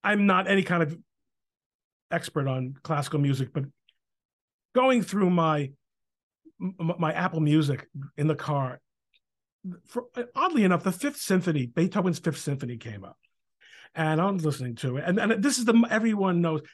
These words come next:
this is the most pedestrian, you don't have to know any, everyone knows the Fifth Symphony. It doesn't, but it, the pay, it was much too fast. It was much too fast. I said,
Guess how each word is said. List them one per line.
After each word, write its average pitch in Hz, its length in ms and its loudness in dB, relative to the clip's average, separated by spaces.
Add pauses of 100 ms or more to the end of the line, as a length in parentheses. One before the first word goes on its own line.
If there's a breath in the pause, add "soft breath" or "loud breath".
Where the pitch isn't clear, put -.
(140)
this 233 140 0
is 247 80 -2
the 247 60 2
most 202 380 2 (160)
pedestrian, 202 640 -2
you 220 60 4
don't 226 120 4
have 220 140 0
to 196 60 0
know 185 80 2
any, 180 280 0 (100)
everyone 220 340 2
knows 165 160 0
the 156 80 -2
Fifth 143 240 -8
Symphony. 147 360 -6
It 180 80 -2
doesn't, 196 260 -2 (800 loud breath)
but 185 100 2
it, 165 100 4 (220)
the 165 120 0
pay, - 420 -4
it 196 80 0
was 190 160 2
much 240 280 4
too 156 100 0
fast. - 380 -8
It 175 60 -2
was 196 120 -2
much 254 200 0
too 175 120 -2
fast. 107 240 -12
I 156 40 -6
said, 165 180 -4